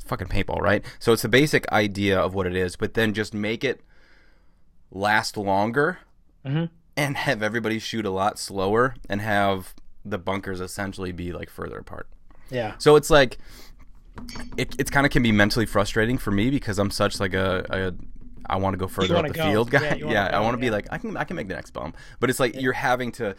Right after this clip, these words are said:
Speaker 1: you're having to wait so much longer and shoot two or three more guys in
Speaker 2: Yeah.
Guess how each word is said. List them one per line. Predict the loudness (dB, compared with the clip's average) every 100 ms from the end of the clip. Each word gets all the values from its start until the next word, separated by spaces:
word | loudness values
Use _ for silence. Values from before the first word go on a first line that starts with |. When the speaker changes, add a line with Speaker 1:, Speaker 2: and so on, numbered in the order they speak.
| -8
Speaker 1:
you're | -4
having | -2 -2
to | -2
wait | -2 -2
so | -4 -2
much | -2 -2
longer | 0 2 2 0
and | -2 -4
shoot | -2 -2 -2 -6 -20 -20 -20 -20 -20 -20 -6
two | 0 2
or | 0
three | 0 0
more | 2 2 2
guys | 2 2 0
in | 0 4 4 2 -4 -12 -20 -20 -20 -20
Speaker 2:
Yeah. | -16